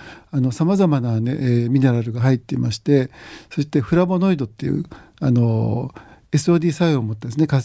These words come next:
か-、活性酸素を消すようなものもありまして、それから不飽和脂肪酸、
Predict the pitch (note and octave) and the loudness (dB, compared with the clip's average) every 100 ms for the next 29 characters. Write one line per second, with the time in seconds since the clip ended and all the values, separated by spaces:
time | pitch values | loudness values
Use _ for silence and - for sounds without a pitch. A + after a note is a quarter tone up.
0 | - B2+ C3+ - D3 D#3+ D#3+ E3+ C#3 A2+ | 0 -2 -2 -2 0 2 4 2 2 0
1 | B2 - D#3+ C3 B2 B2+ C3+ C3+ A#2 A#2+ | -2 0 2 2 -2 0 2 2 0 -6
2 | B2 - - C#3+ D#3 D#3+ D3+ - - - | -8 -8 -4 -2 2 2 0 -8 -20 -6
3 | D3 D#3 D#3 D3+ D#3+ E3+ E3+ D3 A#2 | -2 2 2 0 0 0 2 0 -4